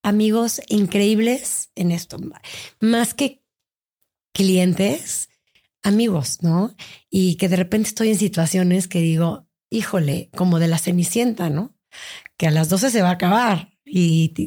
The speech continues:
you have to go back y decir, "Respira profundo, ¿no? Esto fue un ratito, está padrísimo, pero get,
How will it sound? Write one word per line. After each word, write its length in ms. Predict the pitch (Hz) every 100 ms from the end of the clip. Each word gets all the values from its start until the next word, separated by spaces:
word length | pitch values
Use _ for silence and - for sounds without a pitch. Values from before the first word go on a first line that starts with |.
| -
you 80 | 202
have 160 | 214 226
to 100 | 190
go 120 | 185
back 480 | 185 190 - - _ _
y 140 | 180
decir, 440 | 156 151 180 175 175 _ _
"Respira 460 | 165 156 - 190 220
profundo, 680 | 196 180 170 160 170 254 _ _ - - -
¿no? 240 | 170 185
Esto 200 | 190 208
fue 160 | 196 202
un 80 |
ratito, 640 | 202 202 185 175 170 185 294 _ - -
está 320 | - - 185
padrísimo, 760 | 208 185 185 - 185 175 185 -
pero 460 | 180 165 175 - _ _ 175
get, 160 | 208